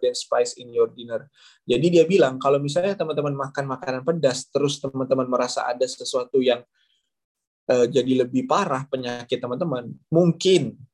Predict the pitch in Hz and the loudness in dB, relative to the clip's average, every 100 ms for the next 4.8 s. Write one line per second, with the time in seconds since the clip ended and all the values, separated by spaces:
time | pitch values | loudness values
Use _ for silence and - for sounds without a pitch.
0 | _ _ _ - 131 139 127 - 156 139 | _ _ _ -4 0 2 2 2 0 0
1 | 139 147 151 147 147 139 139 131 - 165 | -2 0 4 4 4 0 -2 -6 -6 -6
2 | 170 143 120 127 143 143 _ _ 139 139 | 0 2 2 2 -2 -6 _ _ -4 -2
3 | 139 143 131 127 120 117 117 127 127 117 | -2 -2 -4 -2 -4 -2 0 0 0 -4
4 | 110 113 113 113 120 117 107 | -4 -2 -2 -2 -4 -6 -10